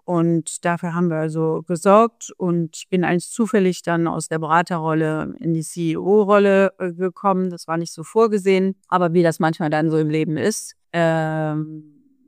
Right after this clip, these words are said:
bin ich, glaube ich, mit meinem europäischen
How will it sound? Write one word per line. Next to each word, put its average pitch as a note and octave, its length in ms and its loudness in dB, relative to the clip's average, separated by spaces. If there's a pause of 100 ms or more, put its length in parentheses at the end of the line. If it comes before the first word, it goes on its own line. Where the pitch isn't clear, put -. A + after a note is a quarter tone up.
(120)
bin F3 80 2
ich, F3 140 -2
glaube E3 240 2
ich, D#3+ 100 -8
mit F3+ 180 2
meinem D3+ 300 2
europäischen E3+ 1040 2